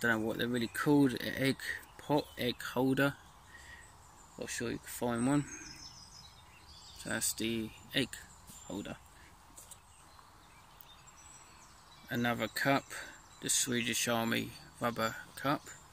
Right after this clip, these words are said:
And as you can see, it folds down really small. Doesn't weigh much at all. You could really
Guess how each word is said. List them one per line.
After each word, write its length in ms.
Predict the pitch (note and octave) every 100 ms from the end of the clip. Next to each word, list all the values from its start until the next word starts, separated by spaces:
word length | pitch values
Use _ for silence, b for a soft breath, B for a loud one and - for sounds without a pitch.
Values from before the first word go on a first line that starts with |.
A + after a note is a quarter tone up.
| B B B B B B - - - -
And 100 | B2+
as 200 | A#2 -
you 80 | G#2+
can 80 | -
see, 320 | - A#2+ B2
it 80 | -
folds 380 | - B2 A2+ A#2+
down 180 | A#2
really 160 | A#2 A2+
small. 540 | - - A#2+ C3 C3 - - - - B B B B B B B B B - - - - - B B - -
Doesn't 320 | B2 - -
weigh 160 | A#2+
much 340 | A#2+ A#2+ - -
at 100 | F#2
all. 280 | C3+ C#3+ C3 B B - - B B B B B B - - - - - - - - - - - - - - - - - - - - - - - - - - - - - - - - - - - -
You 120 | G#2+
could 200 | - A2
really 360 | A2+ A2 G#2+